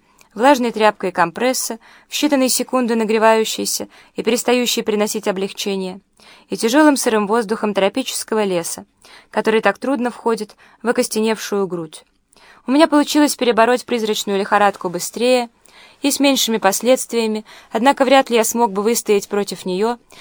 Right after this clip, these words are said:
случись мне быть искусанным болотным гнусом четыреста пятьдесят лет назад.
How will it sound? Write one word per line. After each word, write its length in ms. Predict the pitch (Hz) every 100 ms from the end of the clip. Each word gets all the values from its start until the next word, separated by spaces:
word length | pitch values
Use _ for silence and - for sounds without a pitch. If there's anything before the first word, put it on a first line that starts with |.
| -
случись 400 | - 247 247 302
мне 140 | 269 262
быть 280 | 226 247 - _ _
искусанным 600 | 220 - - 311 285 277
болотным 480 | 247 226 220 220 208
гнусом 420 | 196 226 240 226
четыреста 540 | 208 214 277 262 - 233
пятьдесят 480 | 214 190 190 190 190
лет 200 | 180 175
назад. 500 | 175 170 165 -